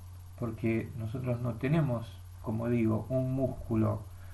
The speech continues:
Si habría una confrontación, tendría que s-, llegarse a ella, tendríamos que construir algo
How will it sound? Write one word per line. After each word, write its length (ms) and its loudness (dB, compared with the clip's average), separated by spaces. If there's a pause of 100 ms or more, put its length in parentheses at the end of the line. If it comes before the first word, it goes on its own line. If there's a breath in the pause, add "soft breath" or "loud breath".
(1800 loud breath)
Si 240 10
habría 420 12
una 340 10
confrontación, 1200 10 (2500)
tendría 520 12
que 100 6
s-, 240 -2 (360)
llegarse 760 12
a 80 12
ella, 580 4
tendríamos 380 0
que 120 2
construir 720 4
algo 500 10